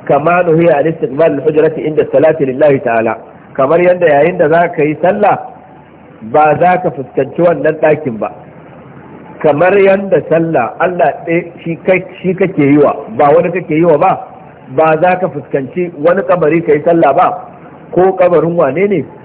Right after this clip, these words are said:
to haka nan ita ma addu'a Allah kake roƙa, don haka ba za ka fuskanci kabarin wani ba.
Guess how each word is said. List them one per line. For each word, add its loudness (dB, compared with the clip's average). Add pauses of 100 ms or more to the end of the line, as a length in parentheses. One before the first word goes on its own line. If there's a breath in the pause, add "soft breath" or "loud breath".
(140)
to 2
haka 2
nan 0 (120)
ita -2
ma 2
addu'a 0
Allah 0
kake -2
roƙa, -2
don 2
haka 2
ba 2
za 2
ka -4
fuskanci -4
kabarin 2
wani -2
ba. -2